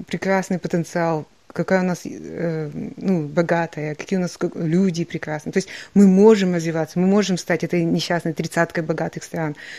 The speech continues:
То есть тут не, ну, то есть м, у нас есть потенциал. Но и, и как бы я здесь живу и общаюсь с другими людьми, которые не казахи, там, со всего мира.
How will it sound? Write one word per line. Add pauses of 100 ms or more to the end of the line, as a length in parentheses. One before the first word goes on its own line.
(120)
То
есть (180)
тут
не,
ну,
то
есть
м,
у
нас
есть
потенциал. (440)
Но (600)
и,
и
как
бы
я
здесь
живу
и
общаюсь
с
другими
людьми,
которые
не
казахи,
там,
со
всего
мира.